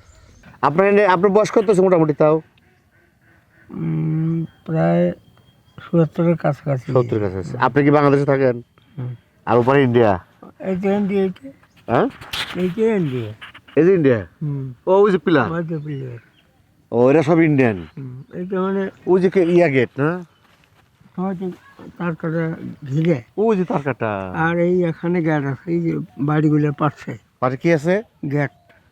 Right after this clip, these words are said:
Speaker 1: ও,
Speaker 2: যাওয়া,
Speaker 1: গেট আছে।
Speaker 2: যাওয়া যায়।
Speaker 1: ও, তারপরে আপনারা কি পাসপোর্ট ছাড়া যেতে পারেন?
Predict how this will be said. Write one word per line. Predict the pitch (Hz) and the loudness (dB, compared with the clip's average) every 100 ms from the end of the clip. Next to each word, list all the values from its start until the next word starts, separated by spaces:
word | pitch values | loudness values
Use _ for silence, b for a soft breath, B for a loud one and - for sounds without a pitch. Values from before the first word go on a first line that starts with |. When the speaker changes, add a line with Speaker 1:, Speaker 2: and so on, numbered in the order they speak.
| _ | _
Speaker 1:
ও, | 110 107 | -8 -2
Speaker 2:
যাওয়া, | 151 | 0
Speaker 1:
গেট | 147 | -2
আছে। | 117 - 90 135 | -4 -10 -12 -6
Speaker 2:
যাওয়া | 151 147 139 | -4 -2 -4
যায়। | 123 120 110 _ _ _ _ 101 | -6 -10 -14 _ _ _ _ -10
Speaker 1:
ও, | 101 98 92 90 87 85 - | -6 -4 -6 -8 -10 -12 -2
তারপরে | 147 165 | 2 2
আপনারা | 143 175 | 2 0
কি | 175 | 0
পাসপোর্ট | 175 175 160 180 160 | 0 -2 -2 -4 -2
ছাড়া | 175 | 0
যেতে | 160 | 2
পারেন? | 143 135 127 | 2 2 0